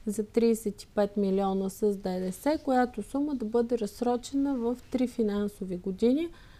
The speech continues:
като тази година трябваше да се платят, а, три цяло и пет милиона лева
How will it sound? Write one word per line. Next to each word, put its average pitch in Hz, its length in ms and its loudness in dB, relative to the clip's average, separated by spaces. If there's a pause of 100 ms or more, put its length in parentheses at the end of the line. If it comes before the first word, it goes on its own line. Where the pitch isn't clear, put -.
като - 240 -6
тази 254 300 4
година 247 420 0
трябваше 233 520 0
да 196 60 -2
се 196 180 -6
платят, 208 920 -6
а, 240 180 2
три 247 320 -2
цяло 254 400 2
и 247 80 2
пет 233 340 -2
милиона 208 600 4
лева 240 500 0